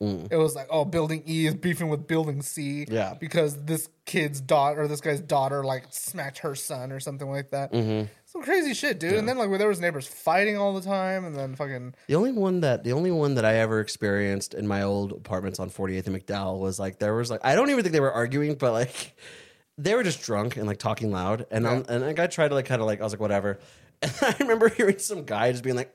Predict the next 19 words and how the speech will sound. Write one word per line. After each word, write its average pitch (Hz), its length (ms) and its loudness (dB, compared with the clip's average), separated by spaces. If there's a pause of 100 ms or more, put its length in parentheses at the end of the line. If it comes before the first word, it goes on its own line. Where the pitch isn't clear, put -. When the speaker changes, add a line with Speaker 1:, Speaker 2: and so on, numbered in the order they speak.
Speaker 1:
"Ah, 302 460 6 (260)
ah, 285 500 6
goddamn, 269 640 4 (300)
goddamn, 285 500 6
ow, 302 480 6 (260)
ow, 294 500 8 (120)
<laughs> - 120 -4
ow." 294 380 8
Like, 147 100 0
he 202 80 4
wouldn't 196 260 8
stop. 160 420 0
Speaker 2:
Yeah. 147 220 2 (160)
Speaker 1:
And, 175 200 4
like, 175 340 0 (480)
<laughs> - 360 -20
I - 400 4 (100)
was - 260 2
like, 233 300 0